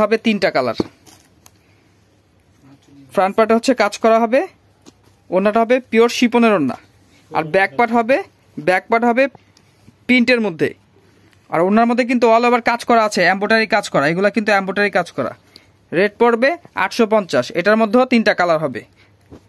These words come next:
গাজর কালার, গোল্ডেন মিষ্টি, গোল্ডেন কালার আর হচ্ছে টিয়া কালার, তিনটা কালার হবে। আটশো পঞ্চাশ। এই যে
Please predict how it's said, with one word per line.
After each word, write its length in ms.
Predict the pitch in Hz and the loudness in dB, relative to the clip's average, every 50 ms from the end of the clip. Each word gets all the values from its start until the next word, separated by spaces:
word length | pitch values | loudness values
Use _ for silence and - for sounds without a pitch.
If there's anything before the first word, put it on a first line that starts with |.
| _ _ - 156 165 | _ _ -8 -4 -2
গাজর 260 | 180 190 190 220 208 - 214 | -2 0 0 0 0 0 0
কালার, 240 | 208 220 233 269 311 294 _ _ _ _ _ _ _ _ _ _ _ _ - - - - - - - _ _ _ _ - | 0 2 0 0 -2 -6 _ _ _ _ _ _ _ _ _ _ _ _ -20 -20 -20 -20 -20 -20 -20 _ _ _ _ -4
গোল্ডেন 400 | 160 170 196 202 202 226 226 226 220 | 0 2 2 2 4 2 2 2 2
মিষ্টি, 240 | 226 - - - - - 165 | 0 -2 -4 -10 -8 -2 0
গোল্ডেন 260 | 175 196 202 220 226 233 - | 2 2 2 2 2 2 2
কালার 220 | 226 226 254 269 311 - - | 2 2 2 2 0 0 -2
আর 80 | - 180 190 | 0 0 0
হচ্ছে 220 | 185 - - 269 277 - - _ _ _ - - - | 0 0 0 0 0 0 -4 _ _ _ -20 -10 -2
টিয়া 180 | - 226 220 185 165 | 0 0 0 2 0
কালার, 220 | 143 127 104 - - _ _ _ _ _ _ _ _ _ - | -2 -2 -2 -6 -10 _ _ _ _ _ _ _ _ _ -2
তিনটা 260 | 226 226 226 202 220 208 185 | 0 0 2 2 0 0 2
কালার 200 | 190 185 175 165 165 | 2 2 2 2 -2
হবে। 160 | 135 123 - - _ _ - - | -6 -8 -10 -12 _ _ -6 -6
আটশো 240 | - - - - 240 208 214 | -6 -4 -2 -2 0 2 0
পঞ্চাশ। 340 | 220 202 165 - 120 110 - - - _ _ _ _ _ _ _ - _ _ _ _ - - | 0 -2 -2 -4 -4 -4 -6 -10 -20 _ _ _ _ _ _ _ -20 _ _ _ _ -6 -2
এই 40 | 175 | 0
যে 60 | 185 | 0